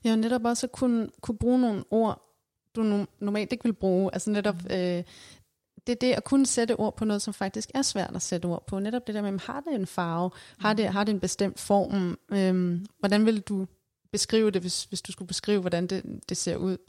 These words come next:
Speaker 1: Altså, jeg kan nogle gange have en, en oplevelse af, at min intuition,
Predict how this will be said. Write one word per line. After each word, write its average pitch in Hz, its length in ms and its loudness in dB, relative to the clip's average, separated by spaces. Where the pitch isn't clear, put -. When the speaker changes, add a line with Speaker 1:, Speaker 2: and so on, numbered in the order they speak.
Speaker 1:
Altså, 202 160 0
jeg 226 160 2
kan 277 140 2
nogle 262 160 4
gange 247 260 0
have 254 160 0
en, 247 200 2
en 214 140 0
oplevelse 220 600 0
af, 214 180 -2
at - 160 -6
min 240 180 2
intuition, 226 680 0